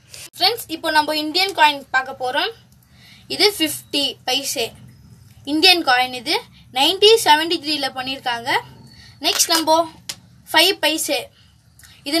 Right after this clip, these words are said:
நைன்டீன் செவன்டி ஃபைவ்ல பண்ணியிருக்காங்க. Next நம்ம டென் பைசே. இது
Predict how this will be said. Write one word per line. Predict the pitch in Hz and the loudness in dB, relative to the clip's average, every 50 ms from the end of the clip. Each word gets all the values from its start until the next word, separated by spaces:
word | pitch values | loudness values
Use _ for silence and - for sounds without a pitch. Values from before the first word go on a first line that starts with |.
| 330 311 | 4 4
நைன்டீன் | 302 349 381 359 415 440 427 - - | 4 4 4 4 4 4 4 4 4
செவன்டி | 302 302 311 339 330 370 339 | 4 4 4 0 -4 -4 -2
ஃபைவ்ல | 339 294 294 277 277 269 | -2 -2 -2 -4 -6 -8
பண்ணியிருக்காங்க. | 262 262 269 262 247 - 240 240 240 247 285 359 453 466 - - - _ - - _ - - - - - _ - - - - - - - - - - - - - - - - - - - - 285 | -8 -8 -8 -10 -8 -8 -8 -8 -6 -2 0 0 0 -2 -6 -16 -20 _ -20 -20 _ -20 -20 -20 -20 -20 _ -20 -20 -20 -20 -20 -20 -20 -20 -20 -20 -20 -20 -20 -20 -20 -20 -20 -10 -6 -2 0
Next | 349 415 - - - 311 | 0 0 0 0 0 0
நம்ம | 302 294 302 294 294 302 311 302 - - - _ _ _ | 0 2 2 4 4 4 2 -2 -8 -18 -20 _ _ _
டென் | 294 302 320 359 370 - | -2 0 0 -2 0 0
பைசே. | 311 302 294 - 311 - - - - _ _ _ _ - _ _ _ 269 | 0 0 0 -2 -4 -6 -6 -8 -14 _ _ _ _ -20 _ _ _ -10
இது | 262 302 | -8 -4